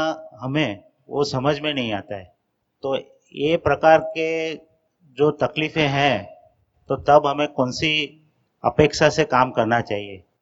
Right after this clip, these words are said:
अभी हमको काम भी फिर मिलता है तो इतनी निचली कक्षा का मिलता है कि फिर हमारा जो मान है कि सम्मान है, वो बहुत ही हर्ट हो जाता है तब। और वो नया आदमी होता है, जूनियर होता है,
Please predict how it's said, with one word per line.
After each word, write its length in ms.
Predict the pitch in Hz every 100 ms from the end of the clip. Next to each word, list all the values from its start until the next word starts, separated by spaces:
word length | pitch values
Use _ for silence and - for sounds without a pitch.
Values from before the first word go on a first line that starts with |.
| _ -
अभी 340 | 117 151 156
हमको 320 | 147 143 139
काम 320 | 170 135 147 170
भी 120 | 180
फिर 220 | 175 175
मिलता 360 | 160 156 156 165
है 140 | 156
तो 160 | 156 156
इतनी 360 | - 156 170
निचली 480 | 156 139 - 160 170 - _ 135
कक्षा 280 | 120 160
का 160 | 151 151
मिलता 360 | 139 131 160 151
है 220 | 131 104 - - - _ _
कि 80 | 135
फिर 260 | - 151 147 - - 120
हमारा 300 | 139 143 147
जो 160 | 151
मान 380 | 147 123 135 151
है 220 | 151 147 143
कि 160 | 143
सम्मान 480 | 139 123 135 147 147
है, 200 | 139 110 95 - _ _ _ -
वो 80 |
बहुत 320 | 120 123 151 175
ही 100 | 170
हर्ट 320 | 101 151 165
हो 120 | 143
जाता 300 | 120 101 101
है 60 | 98
तब। 260 | - 101 - _ _ _ _ _
और 140 | 123 127
वो 200 | 139 143 135
नया 240 | 131 143
आदमी 320 | 151 147 143
होता 280 | 156 143 139
है, 320 | 135 135 131 - -
जूनियर 360 | 123 131 160 151
होता 260 | 123 123
है, 140 | 113